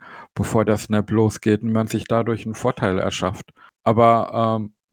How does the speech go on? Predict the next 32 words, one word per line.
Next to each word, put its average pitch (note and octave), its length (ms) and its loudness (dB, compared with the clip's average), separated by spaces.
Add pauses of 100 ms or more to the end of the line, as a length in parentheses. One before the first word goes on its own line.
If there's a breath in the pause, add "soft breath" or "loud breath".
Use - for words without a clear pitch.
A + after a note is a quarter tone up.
(360)
ich - 120 0
kann C3+ 320 0
zwei C3 300 4
Tight C#3 360 2
Ends D3 560 -2 (460)
zusätzlich, C#3 840 2
äh, B2+ 400 4
in, B2+ 160 -4
an B2+ 180 -2
der B2+ 100 4
Line B2+ 220 2
of A#2 80 -2
Scrimmage C#3+ 460 -2
haben. A#2+ 340 2 (380 loud breath)
Wenn A#2+ 140 0
ich A#2+ 120 -2
dann B2 180 0
aber A#2 240 2
gegen B2 320 0
neun B2 220 2
Verteidiger A#2+ 720 0
an A2 120 -4
der G#2+ 100 -2
Box - 320 -2
spiele, B2+ 480 2
dann B2+ 180 0
bin B2 160 0
ich A#2+ 140 -4
trotzdem A2 400 -4
in G#2 160 -2
der G#2 340 0
Unterzahl, A2 800 0